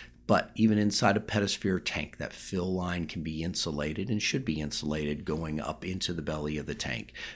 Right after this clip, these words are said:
because it's still cool air will sit in there, and we wanna minimize the ice. Uh, people can use heat tape as well,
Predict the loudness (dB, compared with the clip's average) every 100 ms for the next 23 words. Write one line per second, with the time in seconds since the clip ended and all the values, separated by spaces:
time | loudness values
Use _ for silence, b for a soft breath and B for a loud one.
0 | B -4 0 0 0 0 0 2 0 0
1 | -2 -8 -12 -12 -8 0 4 4 2 0
2 | -2 -2 -2 -2 0 0 0 0 -2 -2
3 | -4 -6 -6 -6 -6 -6 -4 -4 -4 -6
4 | -4 -2 -2 -2 -6 B B B 0 0
5 | 2 2 2 2 2 2 2 2 0 0
6 | 2 2 2 -4 -12 -10 -10 0 2 2